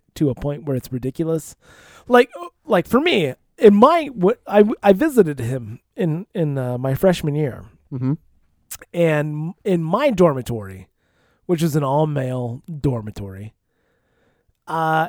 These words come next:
Speaker 1: if a beer can was found in a garbage, we got fined, like, twenty bucks or something like that.
Speaker 2: Ew.
Speaker 1: Uh, right.
Speaker 2: What?
Speaker 1: Yeah, I mean, right.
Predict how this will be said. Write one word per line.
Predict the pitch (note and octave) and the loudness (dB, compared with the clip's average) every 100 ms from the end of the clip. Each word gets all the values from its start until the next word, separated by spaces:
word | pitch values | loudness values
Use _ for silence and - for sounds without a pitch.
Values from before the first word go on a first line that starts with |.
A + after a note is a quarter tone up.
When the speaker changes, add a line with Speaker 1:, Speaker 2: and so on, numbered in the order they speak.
| - | 0
Speaker 1:
if | F#3 F3 - | 2 4 0
a | G#3 E3 | -4 -4
beer | C#3+ G3 B3 B3+ | -2 0 0 -2
can | - G#3+ G3+ G3 F#3+ G3 A3 | 0 2 4 2 0 -6 -6
was | D#3+ - | -6 -4
found | F3+ F3 E3+ | 0 0 0
in | D3 | -2
a | B2 | -4
garbage, | C3+ A#2+ A2+ G#2 G2+ G2+ - _ _ _ _ _ | -6 -6 -8 -12 -14 -16 -18 _ _ _ _ _
we | D#3+ | 2
got | D#3 A2+ - | 2 -2 -8
fined, | - B2 A2+ G#2+ G#2+ - - | -8 -8 -8 -10 -12 -16 -14
like, | C3 G#2+ - | -12 -12 -8
twenty | C3 G2 | -8 -8
bucks | F#2+ - - - - _ _ _ - | -12 -18 -20 -20 -20 _ _ _ -2
or | A#2 | -2
something | B2+ A2+ G#2 | -2 -8 -10
like | F2+ F2+ | -12 -14
that. | E2 A1+ _ _ - _ _ | -18 -18 _ _ -20 _ _
Speaker 2:
Ew. | D3 F3 - - _ - | -8 -8 -10 -20 _ 0
Speaker 1:
Uh, | F#3+ D#3 D#3 | 4 4 4
right. | D3+ F3+ F#3+ B2 - | 2 2 2 0 -6
Speaker 2:
What? | C3+ - - _ _ _ - E4+ | -12 -12 -18 _ _ _ -6 -2
Speaker 1:
Yeah, | F4 | 2
I | D4 | 4
mean, | D#4+ F4+ E4+ | 2 0 -4
right. | D#4+ C4 | 2 2